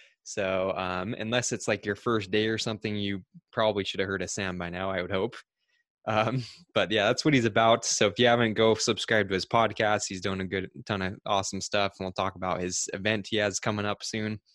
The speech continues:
Um, but Sam, what I kinda wanted to jam on today is just the first ep-,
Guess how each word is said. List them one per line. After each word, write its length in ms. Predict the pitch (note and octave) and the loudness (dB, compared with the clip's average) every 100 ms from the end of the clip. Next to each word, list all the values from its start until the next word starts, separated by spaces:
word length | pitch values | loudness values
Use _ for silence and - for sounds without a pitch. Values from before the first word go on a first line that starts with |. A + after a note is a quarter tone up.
| - - - - - _ A2+ | -20 -18 -18 -20 -20 _ 0
Um, 240 | A2+ A2+ | 2 6
but 160 | A#2 - | 4 4
Sam, 260 | D3+ B2+ | 2 4
what 120 | B2+ | 6
I 80 | D3+ | 4
kinda 220 | - D3 | 4 4
wanted 200 | C#3 A#2+ G#2+ | 6 4 2
to 60 | |
jam 360 | G#2 A#2 B2 A#2+ | 2 2 4 2
on 200 | A#2 A2 | 2 0
today 480 | A2+ A#2 B2+ A#2+ - - | 0 2 4 4 2 -6
is 560 | A2+ G#2+ G2+ - - - | 0 2 2 0 -2 0
just 300 | C3 A2+ - - | 2 2 0 -8
the 100 | G#2 | -6
first 360 | - D#3+ - | -2 0 0
ep-, 220 | A#2 A#2 | 0 0